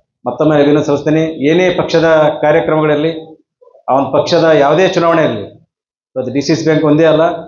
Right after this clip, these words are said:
ಇವತ್ತು ಗ್ರಾಮ ಪಂಚಾಯತಿಗಳು ಬರ್ತಾವ, ಜಿಲ್ಲಾ ಪಂಚಾಯತಿಗಳು ಇರ್ತಾವ. ಆ ಒಂದು ಚುನಾವಣೆಯಲ್ಲಿ ನಮ್ಮ ಪಕ್ಷದ ಕಾರ್ಯಕರ್ತರು ಗೆಲ್ಲಬೇಕು, ಪ್ರತಿಯೊಂದು ತಾಲೂಕುಗಳಲ್ಲಿ ನಮ್ಮ ಪಕ್ಷ ಜಯಬೇರಿ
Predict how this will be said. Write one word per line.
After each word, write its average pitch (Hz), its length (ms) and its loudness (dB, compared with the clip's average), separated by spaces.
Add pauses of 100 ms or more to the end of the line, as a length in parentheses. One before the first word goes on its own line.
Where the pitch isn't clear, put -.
(400)
ಇವತ್ತು 117 180 -10
ಗ್ರಾಮ 143 140 0 (100)
ಪಂಚಾಯತಿಗಳು 156 480 0
ಬರ್ತಾವ, 143 260 0 (140)
ಜಿಲ್ಲಾ 151 240 0
ಪಂಚಾಯತಿಗಳು 151 420 0
ಇರ್ತಾವ. 135 240 -2 (840)
ಆ 127 180 2
ಒಂದು 156 160 2 (400)
ಚುನಾವಣೆಯಲ್ಲಿ 175 520 2 (220)
ನಮ್ಮ 143 160 -4 (100)
ಪಕ್ಷದ 170 340 0 (300)
ಕಾರ್ಯಕರ್ತರು 156 520 0 (120)
ಗೆಲ್ಲಬೇಕು, 151 400 0 (680)
ಪ್ರತಿಯೊಂದು 180 380 0 (100)
ತಾಲೂಕುಗಳಲ್ಲಿ 165 540 2 (600)
ನಮ್ಮ 135 140 -2 (140)
ಪಕ್ಷ 151 180 -4 (1000)
ಜಯಬೇರಿ 160 380 2